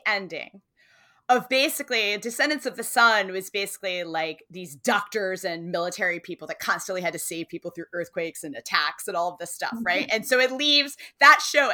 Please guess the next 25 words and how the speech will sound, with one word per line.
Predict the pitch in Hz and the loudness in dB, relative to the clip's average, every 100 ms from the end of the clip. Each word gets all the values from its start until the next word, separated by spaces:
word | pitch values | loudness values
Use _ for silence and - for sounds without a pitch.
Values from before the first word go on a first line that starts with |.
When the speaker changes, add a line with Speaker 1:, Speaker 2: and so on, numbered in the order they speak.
| - | 4
Speaker 1:
ends | 233 240 - | 4 2 -4
with | 196 190 | -4 -2
they're | 214 214 | 0 2
at | 220 | 2
a | 202 | 2
wedding, | 175 254 208 190 311 - _ _ _ _ _ - | 6 6 6 0 -6 -14 _ _ _ _ _ -2
but | 254 | 2
there's | 254 269 262 | 4 4 4
a | 262 | -2
<laughs> | 220 | 4
volcano | 269 294 - 320 254 262 | 6 6 4 -2 2 2
exploding | 262 - - 214 220 220 220 | 2 -2 -8 -4 0 2 2
in | 202 190 | -2 0
Vancouver, | 214 226 - 311 233 | 0 0 0 -2 -2
Canada, | - 269 254 254 | 2 4 4 4
and | 214 254 | 2 4
they | |
have | 254 | 4
to | 254 | 4
run | 233 233 240 | 4 6 8
off | 240 247 - | 6 4 0
camera | 208 214 | 0 0
to | 214 | -6
save | - 180 170 | -6 -6 -6
everybody, | 151 147 143 - | -10 -12 -12 -14